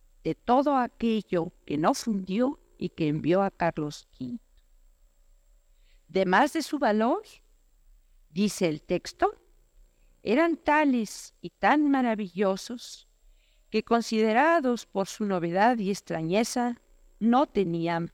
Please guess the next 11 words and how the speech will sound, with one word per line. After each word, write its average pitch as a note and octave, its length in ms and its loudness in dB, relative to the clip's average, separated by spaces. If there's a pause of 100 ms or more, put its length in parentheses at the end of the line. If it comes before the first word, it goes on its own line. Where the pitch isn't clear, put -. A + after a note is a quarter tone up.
precio. - 580 -16 (1400)
Es D3 220 -6
así B3+ 440 0 (760)
que F4+ 160 0
Cortés A#3 680 0
admira, G#3+ 720 0 (180)
por - 180 -6
una C#4 180 2
parte, C#4 500 0
la A3+ 220 2
arquitectura, A3+ 1000 -2